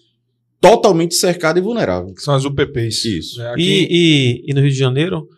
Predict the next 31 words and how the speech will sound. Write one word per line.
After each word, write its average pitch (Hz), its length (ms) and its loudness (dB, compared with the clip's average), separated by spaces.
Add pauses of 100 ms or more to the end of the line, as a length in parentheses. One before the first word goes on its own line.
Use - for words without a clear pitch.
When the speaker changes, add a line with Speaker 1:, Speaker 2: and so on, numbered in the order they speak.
(240)
Speaker 3:
depois 123 340 -2
dessa, 107 500 -4 (840)
acho 113 180 -6
que - 100 -8
é 117 40 -4
D, 110 420 -6
D, 98 380 -2
D, 117 240 -6 (100)
D 110 140 -4
F, 113 320 -2
D 113 120 -2
P 120 200 -4
três 120 260 -2
meia 110 160 -2
cinco, - 460 -10 (360)
que - 80 -12
o 113 40 -2
S 104 120 -4
T - 120 -8
F 101 240 -4
determinou 101 680 -6 (600)
que - 160 -16
ficasse - 280 -8
proibidas 104 500 -4
as 98 60 -8
operações 101 520 -6
lá, 117 280 -8 (800)
é, 95 440 -4
aquele 113 440 -4
capitão, 101 920 -8 (960)
aquele, 120 220 -14